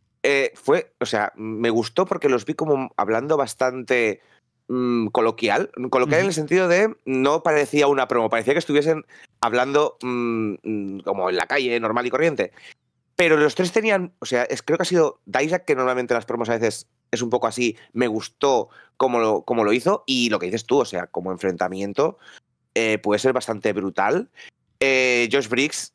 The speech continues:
Speaker 1: eh, a ti te ha ganado el corazón, me parece,
Speaker 2: Sí.
Speaker 1: en, en estas, en, en estos meses desde, desde el Iron Survivor. Y, y me sabe mal por Brooks Jensen que se quede fuera. No sé si a lo mejor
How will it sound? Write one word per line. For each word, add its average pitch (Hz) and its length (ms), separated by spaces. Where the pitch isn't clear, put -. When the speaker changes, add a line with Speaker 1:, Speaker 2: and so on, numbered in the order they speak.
Speaker 1:
eh, 101 320
a 104 140
ti 120 140
te 113 100
ha 104 60
ganado 107 300
el 104 80
corazón, 104 400
me 104 100
parece, 92 460
Speaker 2:
Sí. 123 120
Speaker 1:
en, 95 400
en 98 240
estas, 110 640
en, 113 180
en 110 260
estos 113 240
meses 107 240
desde, 98 520
desde 107 220
el 101 100
Iron 113 140
Survivor. 113 500
Y, 151 560
y 147 100
me 143 100
sabe 190 180
mal 214 140
por 202 140
Brooks 175 200
Jensen 196 340
que 160 100
se 123 100
quede 151 160
fuera. 170 320
No 147 120
sé 190 120
si 160 100
a 151 40
lo 139 80
mejor 131 400